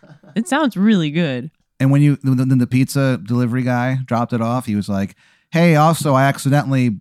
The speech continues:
Speaker 2: uh, brought a, a Coke with me. Do you want it?"
Speaker 1: Uh, yeah. I'm not a big fan of soda, but I think I'm gonna take it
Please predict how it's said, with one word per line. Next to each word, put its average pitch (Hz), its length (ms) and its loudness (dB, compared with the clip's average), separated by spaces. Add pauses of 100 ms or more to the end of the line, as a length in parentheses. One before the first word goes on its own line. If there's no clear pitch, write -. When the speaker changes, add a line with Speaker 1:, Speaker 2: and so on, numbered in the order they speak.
(160)
Speaker 2:
uh, 104 300 -2
brought 113 360 -2
a, 98 240 -4 (1200)
a - 80 -16
Coke 170 320 -2
with - 180 -8
me. 92 360 -10 (180)
Do - 80 -20 (420)
you 98 100 -6
want 139 240 0
it?" 160 100 -4 (1800)
Speaker 1:
Uh, 415 320 -2
yeah. 370 320 -2 (640)
I'm 254 140 0
not 320 180 -4
a 294 40 -6
big 330 200 -6
fan 277 200 -4
of 214 80 -4
soda, 254 360 -2
but 196 280 -4 (120)
I 170 40 -8
think 247 120 -4
I'm 311 80 -6
gonna 277 120 -4
take 226 240 -4
it 156 140 -8